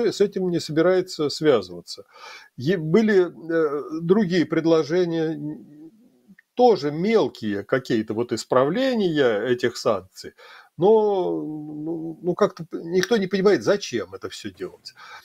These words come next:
Были предложения ограничить российские возможности, э, Росатома.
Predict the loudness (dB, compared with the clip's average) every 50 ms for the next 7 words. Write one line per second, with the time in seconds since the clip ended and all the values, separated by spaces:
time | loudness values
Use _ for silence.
0 | _ _ -12 -4 2 2 4 4 4 0 0 0 2 2 2 2 2 2 0 0
1 | 2 2 0 0 2 2 0 0 0 0 -2 -4 -2 -4 -6 -6 -2 0 2 2
2 | 2 2 0 -2 -4 -4 -2 0 0 4 4 2 2 2 0 0 0 0 -2 -4
3 | -4 -6 -4 0 0 2 2 2 2 0 -2 -4 -4 -6 -6 -6 -6 -8 -8 -12
4 | -14 -16 -16 -16 -14 -14 -10 -10 -10 -10 -12 _ _ _ _ _ _ _ _ -20
5 | -20 -20 _ _ _ _ _ -20 -14 -6 0 2 2 2 6 4 4 4 4 -2
6 | -14 -14 -14 -18